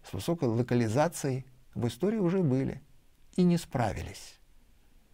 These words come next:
На самых современных заграничных станках,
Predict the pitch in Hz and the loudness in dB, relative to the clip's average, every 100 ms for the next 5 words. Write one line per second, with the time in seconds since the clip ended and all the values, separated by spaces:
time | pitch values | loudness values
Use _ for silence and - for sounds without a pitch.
0 | - - 127 - 208 202 - 165 165 202 | -20 -2 2 4 6 4 4 4 6 6
1 | 208 190 151 156 151 175 180 - 165 - | 6 4 6 6 6 4 2 -2 -4 -4
2 | 151 139 127 110 - - | -2 -2 0 0 -2 -14